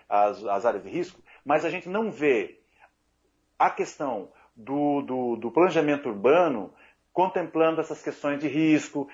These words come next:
contemplando essa, essas questões pro escoamento, pro cuidado dos rios, pra que haja proteção. Então, isso tudo é política de segurança hídrica, tanto pra abastecimento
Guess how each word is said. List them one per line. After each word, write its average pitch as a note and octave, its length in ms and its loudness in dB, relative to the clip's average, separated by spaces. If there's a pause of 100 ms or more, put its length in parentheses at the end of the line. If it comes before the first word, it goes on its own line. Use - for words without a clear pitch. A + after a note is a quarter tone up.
contemplando C#3 460 0
essa, C3 160 -4
essas A#2+ 380 -4
questões B2+ 420 -2 (280)
pro D#3 140 6
escoamento, C3 720 2
pro - 120 -20
cuidado C#3 440 4
dos A#2+ 180 -10
rios, C#3 420 -2 (180)
pra C#3 140 0
que D3 100 -2
haja C3 180 0
proteção. C#3 640 -4 (180)
Então, - 200 0 (120)
isso A3 220 0
tudo A#3+ 280 4
é E3+ 60 2
política D#3+ 420 -2
de - 60 -10
segurança D#3 480 -6
hídrica, A#2+ 480 -6 (240)
tanto A3+ 280 4
pra D#3+ 180 2
abastecimento C#3 920 -4